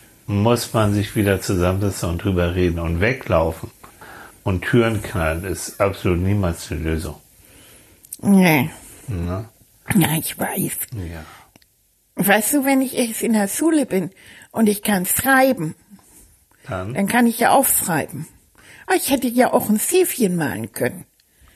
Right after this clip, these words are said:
Speaker 1: Ja.
Speaker 2: Ich hätte zwei Schäfchen aufmalen können und einen Pfeil, dann hättest du gewusst, wo ich bin.
Speaker 1: Zum
Speaker 2: Da bin
Speaker 1: Beispiel.
Speaker 2: ich gar nicht drauf gekommen.
Speaker 1: Ja.
Speaker 2: Hm.
Speaker 1: Aber
Speaker 2: Ja.
Speaker 1: besser ist, wir können alle drei reden und wir reden dann auch, und jetzt haben wir auch drüber geredet.
Speaker 2: Mhm.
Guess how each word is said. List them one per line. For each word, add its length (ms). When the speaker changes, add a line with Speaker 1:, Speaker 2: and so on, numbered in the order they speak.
Speaker 1:
Ja. 220
Speaker 2:
Ich 140
hätte 220
zwei 280
Schäfchen 540
aufmalen 540
können 300
und 260
einen 100
Pfeil, 520
dann 180
hättest 380
du 60
gewusst, 460
wo 80
ich 260
bin. 280
Speaker 1:
Zum 140
Speaker 2:
Da 80
bin 80
Speaker 1:
Beispiel. 180
Speaker 2:
ich 140
gar 180
nicht 220
drauf 240
gekommen. 540
Speaker 1:
Ja. 200
Speaker 2:
Hm. 360
Speaker 1:
Aber 240
Speaker 2:
Ja. 120
Speaker 1:
besser 260
ist, 120
wir 140
können 200
alle 280
drei 220
reden 300
und 260
wir 140
reden 220
dann 180
auch, 180
und 100
jetzt 220
haben 140
wir 120
auch 200
drüber 260
geredet. 360
Speaker 2:
Mhm. 200